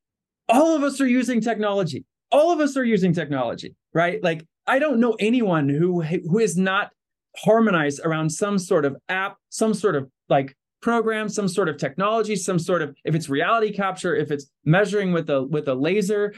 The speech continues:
if it's, if it's, you know, using a cordless tool, like, the, we are not as, we,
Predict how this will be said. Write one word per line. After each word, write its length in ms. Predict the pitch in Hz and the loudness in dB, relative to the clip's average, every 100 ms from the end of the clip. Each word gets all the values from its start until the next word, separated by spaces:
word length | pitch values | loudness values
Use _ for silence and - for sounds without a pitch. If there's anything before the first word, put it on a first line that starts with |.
| 165 - | -6 -2
if 180 | 156 165 | 0 0
it's, 340 | 139 - - - | -4 -8 -8 -2
if 200 | 175 185 | 0 0
it's, 340 | 175 - - - | -2 -6 -12 0
you 100 | 190 | 2
know, 60 | |
using 420 | 160 170 214 208 - | 4 4 2 0 -2
a 60 | |
cordless 440 | - 208 202 180 - | -2 -2 0 -2 0
tool, 140 | 226 | 2
like, 180 | 180 180 - - | 2 -2 -12 -2
the, 160 | - - 220 | -2 -2 0
we 220 | 180 262 294 | 4 6 4
are 100 | 240 | 2
not 420 | 220 220 220 - _ | 0 -2 -4 -8 _
as, 340 | 185 175 170 - _ _ _ _ _ _ _ _ _ _ _ | 0 0 -4 -16 _ _ _ _ _ _ _ _ _ _ _
we, 240 | 180 220 | 2 4